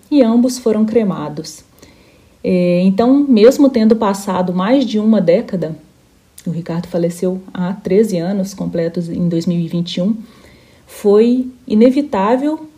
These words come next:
pra mim olhar pro Thales, é, Thales Bretas, marido do Paulo Gustavo, e não reviver um pouquinho toda aquela dor,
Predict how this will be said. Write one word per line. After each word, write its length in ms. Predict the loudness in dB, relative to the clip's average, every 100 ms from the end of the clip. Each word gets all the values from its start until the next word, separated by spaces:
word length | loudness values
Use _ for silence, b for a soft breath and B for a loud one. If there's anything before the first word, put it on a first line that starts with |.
| _ _ _
pra 180 | 0 2
mim 280 | 2 2 2
olhar 380 | 2 2 0 0
pro 140 | -4
Thales, 680 | -4 -4 -2 -2 -2 -4 -12 -10
é, 220 | -4 -4 -2
Thales 260 | -2 -2
Bretas, 440 | 0 0 2 0 -2
marido 340 | -4 -4 -4
do 100 | -6
Paulo 240 | -6 -8
Gustavo, 480 | -8 -10 -8 -6 -2
e 80 | 0
não 200 | 2 0
reviver 500 | 0 0 0 0 -2
um 60 | 2
pouquinho 600 | 2 2 0 2 2 -2 B B B
toda 240 | 2 4 4
aquela 300 | 2 0 2
dor, 360 | 0 -2 -4